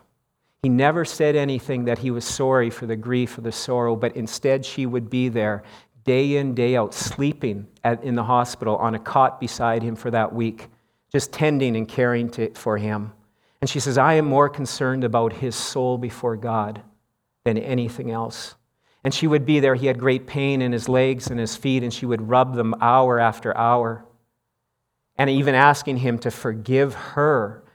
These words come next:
for ways that she may have failed him as a wife. That is a love as I have loved you. And honestly, my heart is oftentimes not there.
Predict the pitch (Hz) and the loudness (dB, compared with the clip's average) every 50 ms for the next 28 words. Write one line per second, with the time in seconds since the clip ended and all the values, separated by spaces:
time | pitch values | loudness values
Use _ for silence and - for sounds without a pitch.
0 | _ _ _ _ - 127 120 110 131 131 139 139 120 107 127 - - - - 147 | _ _ _ _ 0 2 4 4 4 4 4 2 2 0 -2 -2 -2 -6 -2 0
1 | 139 135 131 127 123 127 117 123 117 - - - - 131 127 131 131 135 123 - | 0 0 0 0 -2 0 0 -2 -4 -4 -8 -6 -2 0 2 2 2 0 -2 -6
2 | 117 110 104 101 98 104 - _ _ _ _ _ _ _ _ _ - 110 107 101 | -8 -8 -8 -8 -10 -12 -16 _ _ _ _ _ _ _ _ _ -2 0 0 0
3 | 98 - - - 113 110 104 107 107 104 104 104 - - - - _ _ _ _ | -2 -6 -8 -8 -6 -4 -2 -4 -4 -4 -6 -10 -12 -16 -18 -20 _ _ _ _
4 | _ _ _ _ _ _ _ _ _ _ _ _ _ _ _ _ _ _ _ _ | _ _ _ _ _ _ _ _ _ _ _ _ _ _ _ _ _ _ _ _
5 | _ _ _ _ _ _ _ _ 123 110 120 123 117 113 107 95 87 - - - | _ _ _ _ _ _ _ _ -8 0 2 4 4 4 4 2 -2 -8 -18 -20
6 | _ _ _ _ _ _ _ _ _ _ 113 104 107 98 101 104 107 101 92 92 | _ _ _ _ _ _ _ _ _ _ -8 -6 -4 -4 0 0 0 0 0 -2
7 | 98 104 - - _ 101 101 - - - _ 110 110 104 98 92 90 87 90 92 | -6 -12 -18 -8 _ -8 -8 -8 -10 -2 _ 2 2 2 2 0 -4 -6 -10 -12
8 | 95 - _ _ _ _ _ _ _ _ - 107 101 101 104 98 95 98 101 104 | -16 -20 _ _ _ _ _ _ _ _ -2 -2 -2 -2 -8 -10 -10 -10 -12 -12
9 | 107 107 98 95 - 143 _ _ _ _ _ _ _ _ _ _ _ _ _ _ | -14 -16 -16 -16 -18 -20 _ _ _ _ _ _ _ _ _ _ _ _ _ _
10 | _ _ _ _ _ _ - 120 120 120 131 135 135 127 - - 139 131 131 127 | _ _ _ _ _ _ -2 2 4 6 6 4 4 0 -2 0 0 0 0 0
11 | 131 127 123 117 123 123 113 - 127 117 113 113 113 120 110 104 - - 123 117 | -2 0 2 4 4 4 4 2 2 2 2 2 -2 -6 -8 -10 -4 0 2 2
12 | 110 - - 120 110 104 - 110 107 107 104 - 120 113 110 104 - - - 113 | 2 0 -4 -8 -6 -4 -2 -2 -2 -2 -4 -4 -2 -2 -2 -2 -2 -2 -2 -2
13 | 107 107 101 - | 0 -2 -2 -6